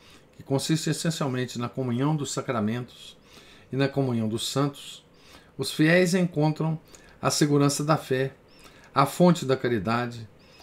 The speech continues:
o segredo da liberdade e a graça da salvação. Os donatistas entendi-, entendiam mal tanto uma como outra comunhão. Comunhão dos sacramentos.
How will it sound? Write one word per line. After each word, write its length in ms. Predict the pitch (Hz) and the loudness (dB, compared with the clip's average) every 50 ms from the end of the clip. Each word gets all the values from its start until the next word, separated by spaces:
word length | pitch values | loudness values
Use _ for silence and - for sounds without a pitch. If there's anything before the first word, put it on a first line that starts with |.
| - - - | -14 -8 -6
o 60 | 143 | -6
segredo 640 | - - - 180 156 147 160 175 185 180 160 160 | 0 2 4 4 6 8 8 8 8 8 6 4
da 120 | 143 147 143 | 4 4 4
liberdade 880 | 139 139 131 123 113 101 104 92 113 113 117 117 110 110 - - - - _ - - _ _ - - | 4 2 2 0 0 0 0 0 0 2 2 0 -2 -6 -8 -14 -20 -20 _ -20 -20 _ _ -10 -6
e 80 | 120 | -4
a 100 | 120 110 | -2 -2
graça 460 | 101 92 120 120 127 139 135 - 139 | -2 0 2 2 2 2 2 0 -2
da 120 | 127 127 131 | -2 -2 -2
salvação. 640 | 131 - 143 135 139 135 - - - - 67 65 57 - - - - - - - - - - - - | -2 -2 -2 0 0 0 -2 -4 -6 -8 -8 -10 -12 -16 -18 -20 -20 -20 -20 -20 -20 -20 -20 -14 -8
Os 120 | 117 107 | -6 0
donatistas 800 | 117 147 165 170 165 151 - - 196 208 196 - - 139 123 127 | 4 6 8 8 8 6 6 4 4 4 4 4 0 -2 -2 0
entendi-, 560 | 135 139 151 160 - 160 143 135 143 156 - - - | -2 -2 -2 -2 -2 -4 -2 -2 -2 -2 -2 -4 -4
entendiam 640 | 143 151 147 - 156 147 127 139 147 139 131 123 110 - - - - - - | -2 0 2 4 4 4 4 2 2 2 2 0 -4 -10 -18 -20 -20 -14 -8
mal 420 | 117 127 139 135 127 113 98 - - - | -2 0 2 4 4 2 0 -4 -2 2
tanto 360 | 175 185 202 190 - - - | 4 4 4 4 2 -4 -2
uma 340 | - 160 165 160 160 156 156 - - - - - - - - - - - - - | 2 4 4 4 4 2 -2 -6 -12 -20 -20 -20 -20 -20 -20 -20 -20 -20 -6 2
como 360 | - 143 147 147 151 147 151 - - - - - - - - - - - | 4 6 6 6 4 2 -2 -6 -14 -20 -20 -20 -20 -20 -20 -20 -6 2
outra 500 | - 165 170 160 160 - 151 151 147 139 - _ _ - - - - | 4 6 6 6 4 2 0 0 0 -4 -8 _ _ -20 -16 -6 0
comunhão. 480 | 143 147 143 131 113 107 98 85 76 - - - - - - - - - - - _ _ - - - - - _ _ - - - - - _ - - - - - - - - - | 2 2 2 2 2 0 0 -2 -6 -10 -18 -20 -20 -20 -20 -20 -20 -20 -20 -20 _ _ -20 -20 -20 -20 -20 _ _ -20 -20 -20 -20 -20 _ -20 -20 -20 -20 -20 -20 -20 -16 -2
Comunhão 400 | - 165 175 180 185 196 208 208 | 4 8 10 10 12 12 12 10
dos 140 | 202 175 - | 8 6 2
sacramentos. 760 | - 175 - 160 139 120 110 98 87 82 - - - - - | -2 -2 0 0 0 0 0 -2 -4 -8 -12 -16 -16 -18 -18